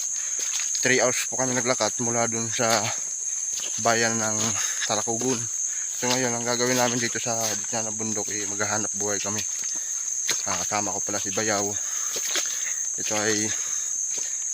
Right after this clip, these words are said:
pahirapan ng buhay dito sa Mindanao ba.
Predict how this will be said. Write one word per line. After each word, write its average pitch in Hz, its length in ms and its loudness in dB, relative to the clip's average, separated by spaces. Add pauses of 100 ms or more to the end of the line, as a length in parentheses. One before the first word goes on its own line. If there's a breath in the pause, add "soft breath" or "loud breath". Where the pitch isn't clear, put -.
(240)
pahirapan 110 480 2
ng 110 160 -2
buhay 113 240 2
dito 107 160 0
sa 107 400 0
Mindanao 104 400 2
ba. 82 80 -2